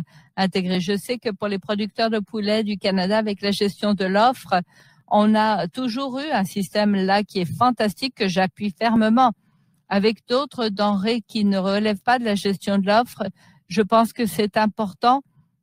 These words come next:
de, d'expliquer aux gens. Si on achète local,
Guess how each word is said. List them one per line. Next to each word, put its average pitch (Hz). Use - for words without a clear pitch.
de, 202
d'expliquer 220
aux 349
gens. 190
Si 226
on 226
achète 226
local, 220